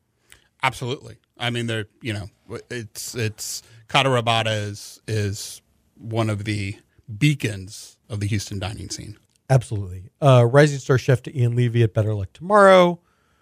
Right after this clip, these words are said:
Speaker 2: Wine program to Cultivare. Those felt about right to me.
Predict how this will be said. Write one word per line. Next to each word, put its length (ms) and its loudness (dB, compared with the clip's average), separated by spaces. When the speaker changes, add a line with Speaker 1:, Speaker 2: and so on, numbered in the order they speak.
Speaker 2:
Wine 260 6
program 760 4
to 800 2
Cultivare. 880 6
Those 240 4
felt 320 0
about 300 0
right 220 4
to 100 -10
me. 400 2